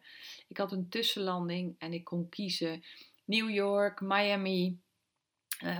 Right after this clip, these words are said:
ook Atlanta zou een mogelijkheid zijn. Maar ik dacht, nou, weet je, Miami, dat is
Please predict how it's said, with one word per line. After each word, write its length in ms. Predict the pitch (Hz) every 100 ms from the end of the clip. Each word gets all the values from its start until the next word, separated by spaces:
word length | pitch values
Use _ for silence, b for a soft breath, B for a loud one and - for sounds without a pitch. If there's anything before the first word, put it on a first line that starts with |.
| -
ook 200 | 190 185
Atlanta 800 | 180 180 185 185 175 170 170 180
zou 320 | - 196 190
een 80 | 190
mogelijkheid 640 | 190 196 202 180 180 180
zijn. 440 | - 165 175 180 B B B B
Maar 380 | 202 208 202 -
ik 240 | - 202 -
dacht, 440 | 226 233 - - -
nou, 480 | 311 403 190 277
weet 260 | 294 285 311
je, 120 | 381
Miami, 580 | 311 247 311 240 196 339 B B B B
dat 240 | - 247 -
is 320 | 233 196 -